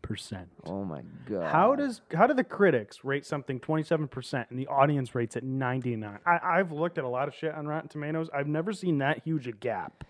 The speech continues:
Speaker 2: Can't ask a critic to
Speaker 1: I've seen huge gaps, but I've never seen something that big. It's
Speaker 2: Yeah.
Speaker 1: literally the critics think, basically the critics are giving it a one out of ten, and the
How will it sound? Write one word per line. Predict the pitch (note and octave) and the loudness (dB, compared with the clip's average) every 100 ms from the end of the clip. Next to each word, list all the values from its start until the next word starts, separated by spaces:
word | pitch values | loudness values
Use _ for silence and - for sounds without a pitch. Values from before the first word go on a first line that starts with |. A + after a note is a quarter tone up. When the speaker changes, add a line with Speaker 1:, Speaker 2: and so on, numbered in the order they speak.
| _ _ | _ _
Speaker 2:
Can't | - A3 G3 | -6 -2 2
ask | E3 - | 0 -2
a | |
critic | - - A2 A2+ - | -12 -6 -6 -6 -8
to | G#2 | 6
Speaker 1:
I've | D#3+ E3+ | 6 6
seen | - A3 D3+ | 4 4 4
huge | D#3 F#3 F3+ E3 | 0 0 0 2
gaps, | D#3+ G3+ A#3+ | 2 2 -2
but | - | 2
I've | D3+ | 4
never | D#3 E3 | 4 2
seen | D#3+ E3+ D#3 D3 - | 0 0 0 0 -4
something | - D3+ C3+ C#3 C3+ B2+ G2 G#2 | -2 -2 -2 -6 -8 -10 -16 -6
that | B2+ B2+ A#2+ - | -2 0 -2 -4
big. | B2 A2+ G2 - | -6 -6 -8 -10
It's | D3+ C#4+ | -8 0
Speaker 2:
Yeah. | |
Speaker 1:
literally | D#3+ E3+ E3+ D#3 D3+ | 4 6 6 4 0
the | C3 | -6
critics | A#2+ D#3 E3 F#3 | -2 2 2 2
think, | - D#3 C#3+ _ - F3+ | -2 -4 -4 _ -10 -2
basically | D3 G3+ A#3+ A#3 | 6 6 4 -2
the | G3 | -2
critics | - - E3 E3 - - | -2 2 4 2 -2 -6
are | |
giving | C3 C3+ B2+ | -2 -2 -2
it | A#2+ | -4
a | |
one | A2 G#2 A2+ B2 C3 D#3+ - _ - | -6 -8 -4 -2 -2 -4 -6 _ -2
out | E3 | -2
of | E3 | -2
ten, | - E3 E3 F3 | -2 0 0 -2
and | D#3 C#3 | -4 -4
the | C3 B2+ | -4 -6